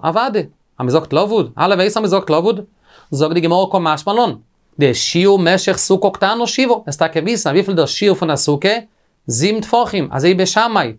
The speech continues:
אז אויף זיין מחזקת ראשו ורובו ושולחנו, דאס איז זיבן טפחים אויף זיבן טפחים.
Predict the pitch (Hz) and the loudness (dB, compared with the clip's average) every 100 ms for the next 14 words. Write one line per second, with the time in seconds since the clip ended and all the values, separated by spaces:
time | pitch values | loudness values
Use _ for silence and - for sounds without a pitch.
0 | _ _ - 127 160 170 170 147 196 180 | _ _ -4 -2 0 0 0 0 0 -2
1 | - 143 185 185 214 220 - 139 139 170 | 0 2 2 2 2 2 0 2 4 4
2 | 185 185 208 208 240 220 214 - _ - | 2 0 0 0 0 0 -2 -8 _ -2
3 | 202 208 175 233 240 - 254 226 214 185 | 0 2 2 2 2 0 0 0 0 0
4 | 226 226 262 247 220 | -2 0 -2 -2 -4